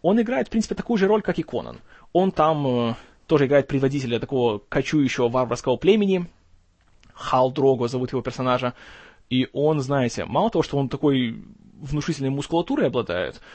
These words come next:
но при этом он ещё и чертовски, знаете, такой харизматичный актёр получился. Хотя, конечно, у него на весь сезон, по-моему, там реплик двадцать получилось,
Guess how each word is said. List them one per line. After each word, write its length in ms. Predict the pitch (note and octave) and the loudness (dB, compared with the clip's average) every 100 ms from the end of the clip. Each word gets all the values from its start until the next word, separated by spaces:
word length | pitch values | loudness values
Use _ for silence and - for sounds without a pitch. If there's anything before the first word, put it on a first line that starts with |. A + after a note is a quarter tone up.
| - - | -20 -12
но 80 | - | -4
при 120 | D#3 | 0
этом 180 | G3+ E3 | 0 -2
он 120 | D3 | -2
ещё 220 | D#3 - | -4 -2
и 340 | D#3+ D3 B2+ A#2 | 0 0 -2 -6
чертовски, 560 | - C#3 - G3+ - | -6 -6 -4 -6 -4
знаете, 240 | F#3 G#3 G3 | -4 -4 -6
такой 180 | - F#3+ | -8 -4
харизматичный 580 | F3 E3+ F#3+ G#3 - | -4 -4 -6 -8 -8
актёр 200 | G#3+ G3 | -4 -4
получился. 540 | C3+ - - - - - - - - | -4 -12 -12 -14 -14 -18 -20 -20 -10
Хотя, 160 | C#3+ | -4
конечно, 220 | E3 F#3 F3 | -2 -2 -2
у 40 | |
него 140 | F3 | 0
на 100 | F3+ | 0
весь 200 | E3+ F3 | 0 -2
сезон, 500 | - - - F3+ F#3+ | -4 -8 -6 -2 0
по-моему, 260 | D3 D#3 D#3+ | 0 -2 0
там 260 | D3+ B2+ - | -2 -4 -4
реплик 360 | D3+ D#3+ D3+ C#3 | 0 0 0 -2
двадцать 340 | G#3 - - | -2 -2 -6
получилось, 640 | A#2 G#2 - C#2+ - - | -8 -8 -10 -12 -14 -18